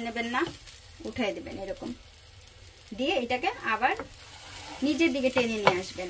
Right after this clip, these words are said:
হালকা করে তেল, তারপরে আবারও ডিম। এই যে শুকায় যাচ্ছে,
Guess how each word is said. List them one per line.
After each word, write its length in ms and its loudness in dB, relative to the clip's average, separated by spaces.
হালকা 380 0
করে 160 2
তেল, 220 2
তারপরে 380 -4
আবারও 340 0
ডিম। 220 -2
এই 120 -2
যে 160 -2
শুকায় 380 0
যাচ্ছে, 220 2